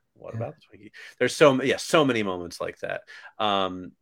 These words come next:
Speaker 1: so, yeah, I mean, it's just a classic. It is, it is one of the greatest films of all time. Agreed. Uh, everything else since then has not necessarily been the greatest film of all time, but varying degrees of success. Um, so that brings us up to the two thousand sixteen version.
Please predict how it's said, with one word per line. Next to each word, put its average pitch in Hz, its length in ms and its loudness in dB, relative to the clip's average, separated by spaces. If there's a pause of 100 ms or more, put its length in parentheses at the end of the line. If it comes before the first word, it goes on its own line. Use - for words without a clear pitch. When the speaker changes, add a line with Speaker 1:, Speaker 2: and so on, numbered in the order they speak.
(100)
Speaker 1:
so, 113 580 4
yeah, 98 300 0
I 113 80 -2
mean, 113 240 -4
it's 160 160 -2
just 175 160 -4
a - 40 -6
classic. 180 360 0
It 110 100 0
is, 113 120 -6
it - 160 -8
is 110 100 -6
one 110 140 -2
of 104 60 -2
the 104 60 -2
greatest 101 280 -4
films 92 260 -10
of 90 60 -10
all 87 160 -4
time. 82 340 -12
Agreed. 87 400 -12
Uh, - 160 -4
everything 139 380 4
else 117 200 2
since 117 220 -6
then 107 160 -2
has 104 160 -4
not 107 380 -2
necessarily 98 400 -2
been 95 180 -6
the 95 80 -10
greatest 90 300 -6
film 92 120 -8
of 87 80 -14
all 85 120 -6
time, 85 320 -18
but 117 240 4 (260)
varying 139 380 6
degrees 104 320 -4
of 90 100 -14
success. - 460 -14 (300)
Um, 123 180 4
so - 100 0
that 208 160 10
brings 208 240 6
us 175 140 2
up 170 180 6
to 156 360 2
the 139 120 2
two 151 180 -4
thousand 135 280 4
sixteen 101 520 -8
version. 87 540 -8